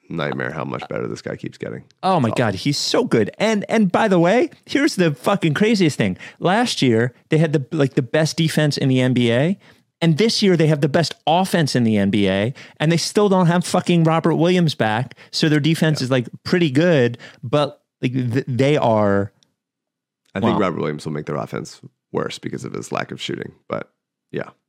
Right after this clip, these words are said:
Speaker 2: But it, it's certainly another piece, right?
Speaker 1: Totally.
Speaker 2: And, like, yeah.
Speaker 1: And they got fucking, look, how many,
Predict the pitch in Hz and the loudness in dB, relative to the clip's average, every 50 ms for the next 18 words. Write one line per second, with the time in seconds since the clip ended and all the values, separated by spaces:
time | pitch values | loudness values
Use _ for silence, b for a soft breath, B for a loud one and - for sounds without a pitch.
0 | _ _ _ _ _ _ _ _ _ _ _ - 113 - - 120 110 101 - - | _ _ _ _ _ _ _ _ _ _ _ -16 -8 -4 -2 0 0 -2 -4 -8
1 | - _ _ _ - 110 - _ _ _ _ _ - 123 113 - - - 151 127 | -20 _ _ _ -10 -10 -10 _ _ _ _ _ -2 -2 -2 0 0 0 0 2
2 | 131 123 113 107 107 110 110 110 107 95 104 95 92 - - - - 87 85 - | 2 2 2 2 2 2 2 0 0 2 2 0 0 -2 -2 -2 -2 -2 -2 -4
3 | - - - - 90 87 87 87 87 92 92 - 120 113 95 92 92 87 87 87 | -6 -6 -4 -2 0 0 2 2 0 0 0 0 2 2 2 2 2 0 -2 -4
4 | - - - 80 76 73 - - - - - 143 165 196 202 233 240 240 240 220 | -6 -10 -10 -8 -8 -8 -10 -14 -12 -4 -2 2 2 4 4 2 2 0 0 0
5 | 196 226 208 175 - 156 156 131 - - - - 104 135 165 190 175 170 | 2 2 0 0 2 0 0 0 0 -2 -8 -4 -2 2 4 4 4 2